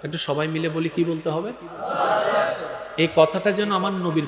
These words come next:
প্রেম অন্তরে রেখে করস। নবীর প্রেমটা অন্তরে থাকবে, তখন বলবি যে, "আমার আল্লাহ আছে, আমি আল্লাহ তোকে এমন এমন সাহায্য করবো, তুই বুঝতেও পারবি না।" এখানে অনেক আমার ভাইয়েরা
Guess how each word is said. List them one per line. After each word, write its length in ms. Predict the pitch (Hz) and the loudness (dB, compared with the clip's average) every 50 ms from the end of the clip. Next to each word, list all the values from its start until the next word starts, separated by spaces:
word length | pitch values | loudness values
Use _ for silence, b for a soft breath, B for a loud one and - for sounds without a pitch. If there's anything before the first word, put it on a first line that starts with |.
| - | -2
প্রেম 220 | - 160 151 151 151 - | -2 -2 -2 -2 -2 -4
অন্তরে 440 | 156 151 143 135 - 147 143 143 139 | -6 -6 -6 -4 -2 0 0 0 2
রেখে 260 | 135 135 127 - 165 | 0 0 0 0 -2
করস। 500 | 147 - 131 117 104 101 - - - 135 - - 160 - - 127 113 - - - - - - - - - - - - - - - - - 123 | -2 -2 -2 -4 -4 -4 -8 -8 -8 -10 -12 -14 -16 -16 -18 -18 -20 -20 -20 -20 -20 -20 -20 -20 -20 -20 -20 -20 -20 -20 -18 -18 -14 -8 -4
নবীর 300 | 131 147 143 151 147 147 | -2 0 2 2 0 0
প্রেমটা 340 | - 151 147 147 147 180 175 | 0 0 0 0 0 0 0
অন্তরে 300 | 160 147 - 147 143 139 | 0 0 0 0 0 0
থাকবে, 420 | - 165 160 160 160 180 214 285 - - - - - | 0 -2 -2 0 2 2 2 2 0 -4 -10 -4 -2
তখন 280 | - - - 143 139 | -2 0 0 -2 -4
বলবি 240 | 135 135 127 127 131 | -2 -2 -2 -2 -4
যে, 120 | 123 131 123 | -4 -4 -4
"আমার 180 | 117 117 120 | -6 -4 -6
আল্লাহ 300 | 120 113 110 107 107 107 | -6 -6 -6 -8 -8 -10
আছে, 160 | 104 - - - - - - - - - - - - - - - - - - | -10 -12 -12 -14 -16 -18 -20 -20 -20 -20 -20 -20 -20 -20 -20 -20 -20 -8 -4
আমি 260 | 127 127 139 139 139 | -4 -2 -2 -2 -2
আল্লাহ 220 | 135 131 127 123 123 | 0 0 0 0 -2
তোকে 200 | - 123 120 139 | -4 -4 -4 -4
এমন 220 | 131 123 127 131 131 | -4 -4 -4 -6 -6
এমন 200 | 131 131 131 127 | -6 -6 -6 -8
সাহায্য 420 | - - 135 131 123 120 123 120 | -8 -6 -6 -6 -6 -6 -8 -6
করবো, 240 | 113 127 123 127 131 | -6 -4 -4 -4 -4
তুই 140 | 123 - 117 | -6 -6 -6
বুঝতেও 380 | 123 120 110 - - 123 120 | -6 -6 -8 -8 -6 -6 -6
পারবি 280 | 120 120 113 110 - 110 | -6 -6 -8 -10 -12 -12
না।" 100 | 110 113 - - - 123 120 120 117 - - - - - - _ _ - _ - - - - - - - - - - - - - - - - - - - 240 247 269 - - - - - - - - - - - - - - - - - - - - - - - - - - - | -14 -14 -16 -20 -20 -20 -20 -20 -20 -20 -20 -20 -20 -20 -20 _ _ -20 _ -20 -20 -20 -20 -20 -20 -20 -20 -20 -20 -20 -20 -20 -20 -20 -20 -20 -20 -20 -18 -16 -14 -14 -12 -10 -10 -8 -6 -6 -6 -6 -6 -6 -6 -6 -6 -8 -8 -10 -10 -10 -12 -14 -16 -18 -20 -20 -14 -8
এখানে 200 | 123 135 139 143 | -6 -4 -2 -2
অনেক 380 | 143 147 151 151 156 151 147 147 | -2 0 0 0 0 0 0 0
আমার 180 | 135 147 143 | -2 -2 -2
ভাইয়েরা 300 | 139 135 147 143 147 143 | -2 0 0 2 2 2